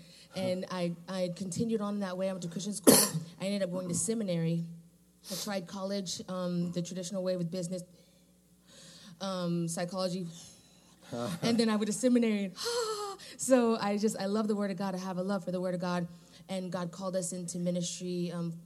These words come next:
Speaker 2: cross-cultural ministry, I think at, I was twenty-two. So, yeah.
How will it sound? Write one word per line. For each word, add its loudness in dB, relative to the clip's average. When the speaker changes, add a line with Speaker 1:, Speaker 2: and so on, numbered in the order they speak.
Speaker 2:
cross-cultural -6
ministry, -2
I -2
think -6
at, -2
I -2
was -2
twenty-two. -6
So, -8
yeah. -16